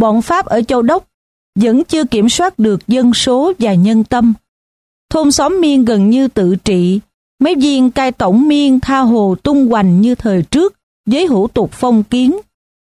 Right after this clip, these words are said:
Ngoài chợ Châu Đốc, thực dân có mua chuộc được một người Miên biết chữ quốc ngữ, ham tiền bạc. Đó là viên huyện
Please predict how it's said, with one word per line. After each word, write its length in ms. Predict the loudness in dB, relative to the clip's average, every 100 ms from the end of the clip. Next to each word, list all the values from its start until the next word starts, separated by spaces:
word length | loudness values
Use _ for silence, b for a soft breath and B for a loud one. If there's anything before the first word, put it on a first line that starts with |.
| _ -4
Ngoài 180 | -2 -2
chợ 300 | 0 0 0
Châu 220 | -2 0
Đốc, 220 | 0 -2 _ _ _
thực 180 | -6 -4
dân 260 | -2 0 0
có 120 | 0
mua 220 | -2 -2 0
chuộc 240 | -2 -2
được 280 | 0 -2 0
một 240 | -2 0
người 240 | 0 0 2
Miên 440 | 2 2 2 2
biết 240 | 0 -2 -2
chữ 180 | -2 0
quốc 140 | -4 -2
ngữ, 380 | -2 0 0 0 -4 -6
ham 280 | -2 2 0
tiền 340 | 0 0 0
bạc. 240 | 0 -2 _ _ _ _ _ -4
Đó 280 | 0 0 0
là 320 | 0 0 0
viên 300 | 0 0 0
huyện 420 | 0 0 2 0